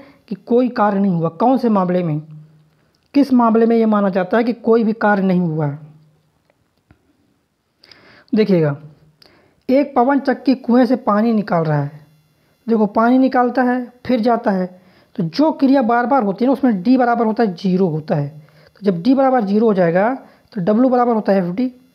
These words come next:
तो डब्ल्यू by ज़ीरो हो जाएगा। क्या हो गया? डब्ल्यू, डब्ल्यू भी ज़ीरो हो जाएगा। Next, ऊर्जा क्या होता है? कार्य, sorry, क्वेश्चन नंबर ट्वेंटी टू है,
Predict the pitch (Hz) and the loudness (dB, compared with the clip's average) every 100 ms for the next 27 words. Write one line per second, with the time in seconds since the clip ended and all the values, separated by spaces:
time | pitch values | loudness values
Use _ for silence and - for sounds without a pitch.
0 | _ _ _ _ 202 165 185 233 240 202 | _ _ _ _ -6 -2 0 0 0 0
1 | 226 220 214 202 214 226 220 220 302 311 | 0 2 2 0 0 0 0 0 0 -4
2 | - _ _ 175 190 214 226 208 180 180 | -10 _ _ -4 0 2 2 0 0 0
3 | 165 160 151 147 139 - - 165 - - | 0 0 0 -2 -6 -14 -4 -4 -4 -14
4 | - _ _ _ _ _ _ _ _ _ | -20 _ _ _ _ _ _ _ _ _
5 | _ _ _ _ _ _ _ _ _ _ | _ _ _ _ _ _ _ _ _ _
6 | _ _ - 240 233 302 302 - - _ | _ _ -4 0 0 0 -2 -4 -20 _
7 | _ _ _ _ 226 233 233 - - 214 | _ _ _ _ -4 -2 -2 -4 0 0
8 | 185 143 175 156 151 - - _ - 175 | 0 -2 -2 -4 -8 -16 -20 _ -8 -4
9 | 220 226 220 202 208 196 160 202 | -2 -2 0 -2 -2 -4 -2 -2